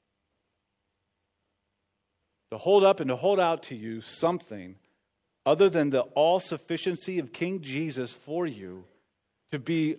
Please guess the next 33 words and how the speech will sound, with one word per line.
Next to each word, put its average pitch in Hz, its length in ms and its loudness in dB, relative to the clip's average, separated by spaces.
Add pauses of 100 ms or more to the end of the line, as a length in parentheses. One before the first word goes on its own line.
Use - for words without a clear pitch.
(260)
a 120 100 -2
treasure 160 580 2
of 123 240 -2
your 120 220 -2
heart, 98 480 -10
whatever 117 420 -6
that 110 200 -6
might 101 220 -14
be. 85 240 -20 (1700)
It 165 160 0
seeks 214 380 0
to 196 200 0
diminish 190 500 4
our 180 220 8
awareness 160 600 4
of 131 100 -6
the 131 80 -4
full 143 260 -4
sufficiency 139 640 -8
of 117 140 -4
God 131 460 0 (340)
for 147 260 2
us 117 280 -4
in 123 240 -8
Christ. 113 580 -10 (960)
And 190 180 2
as 208 540 4
it 165 240 6
does 202 420 8
that, 139 380 2
it 165 180 0
will 160 200 2
then 139 320 2